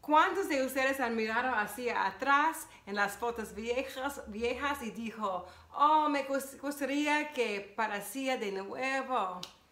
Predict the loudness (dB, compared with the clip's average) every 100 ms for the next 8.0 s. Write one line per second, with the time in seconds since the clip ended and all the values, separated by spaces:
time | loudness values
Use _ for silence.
0 | _ -20 -20 -20 _ _ 2 4 0 -8
1 | -16 _ _ _ _ 0 6 6 6 2
2 | 0 0 0 0 -2 -6 -2 -2 -2 -4
3 | 0 4 4 2 0 2 2 2 -2 -2
4 | -2 -4 -6 -2 0 0 -4 -6 -8 -6
5 | -8 -6 -2 -2 -2 -8 -20 _ _ _
6 | _ _ _ -20 -20 _ _ _ _ _
7 | -2 -2 -2 -2 -4 -2 -2 0 0 -2